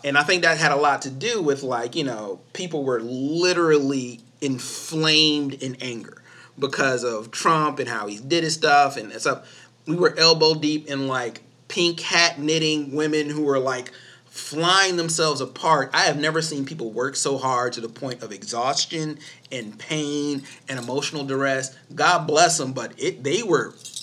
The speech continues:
literally campaigning like their lives depended on it. And that was a tremendous amount of energy to bring them over the line. I don't know if we're gonna get that this time. And then also the funding community feels like, "Oh, Terry has it." And they don't know whether to believe Terry when he says he's in trouble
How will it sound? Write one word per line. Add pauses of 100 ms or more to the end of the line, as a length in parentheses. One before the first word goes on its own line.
(100)
literally
campaigning
like
their
lives
depended
on
it. (380)
And
that
was
a
tremendous
amount
of
energy
to
bring
them
over
the
line. (640)
I
don't
know
if
we're
gonna
get
that
this
time. (320)
And
then
also
the
funding
community
feels
like,
"Oh,
Terry
has
it." (480)
And
they
don't
know
whether
to
believe
Terry
when
he
says
he's
in
trouble